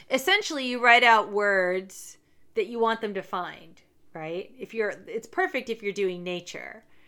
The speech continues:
So give them a list and you go out for a walk and they look for those things. They'll ask lots of questions, but, you know, maybe give everyone a clipboard or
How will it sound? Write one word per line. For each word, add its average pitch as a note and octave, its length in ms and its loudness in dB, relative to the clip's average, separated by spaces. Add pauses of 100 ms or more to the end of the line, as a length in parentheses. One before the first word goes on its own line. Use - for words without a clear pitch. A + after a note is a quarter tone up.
(320)
So A#3+ 840 0 (280)
give D4+ 180 -6
them G4+ 160 -2
a G4 120 -2
list A3+ 640 -2 (480)
and A3+ 380 2
you A#3 60 -10
go C4+ 160 4
out D4+ 220 2
for D4+ 120 4
a D4 80 4
walk C#4+ 640 4 (260)
and A#3+ 420 -4
they C#4 260 2
look B3 420 0
for - 220 -2
those A3+ 300 0
things. B3 320 -6
They'll A3 140 0
ask B3 200 2
lots C#4 320 -2
of A3 120 -18
questions, - 500 -8
but, - 180 -10
you G3 100 -12
know, F3+ 60 -10
maybe G#3+ 220 -4
give C4 200 -8
everyone B3+ 420 -6
a G#3+ 80 -8
clipboard F3+ 840 -6 (400)
or G3+ 380 2